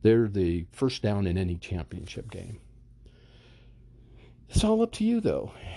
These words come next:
It's the game that ends college football, and it's going to be watched by lots and lots of people. So if you're a novice, watch the game, just because it's so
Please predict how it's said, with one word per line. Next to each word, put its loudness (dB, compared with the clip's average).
It's -8
the 0
game -2
that -6
ends 0
college -2
football, -2
and -6
it's -6
going 0
to -2
be 0
watched -4
by -10
lots -6
and -6
lots -10
of -10
people. -12
So -4
if -10
you're -2
a -4
novice, -2
watch -6
the -6
game, -8
just -4
because -2
it's -8
so -2